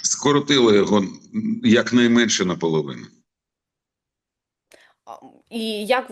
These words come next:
Speaker 2: ну, ем, зрозуміло, як вони до цього поставилися, але чи, е, варто щось очікувати у відповідь?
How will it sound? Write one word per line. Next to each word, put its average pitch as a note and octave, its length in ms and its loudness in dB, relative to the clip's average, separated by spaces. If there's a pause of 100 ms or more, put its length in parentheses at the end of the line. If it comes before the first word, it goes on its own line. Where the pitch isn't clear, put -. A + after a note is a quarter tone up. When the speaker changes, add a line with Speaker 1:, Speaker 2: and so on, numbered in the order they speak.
Speaker 2:
ну, A#3 300 -2
ем, G3+ 480 -6 (280)
зрозуміло, A#3+ 520 0
як F#3 160 0
вони G3+ 140 -4
до F#3+ 80 -6
цього G3 260 -2
поставилися, F3+ 800 -2
але A3 240 -2
чи, A3+ 280 -12
е, G3 800 -2 (100)
варто C#4+ 260 -4
щось A3 160 -16
очікувати G#3 520 -4
у G#3 120 -6
відповідь? E3+ 640 -10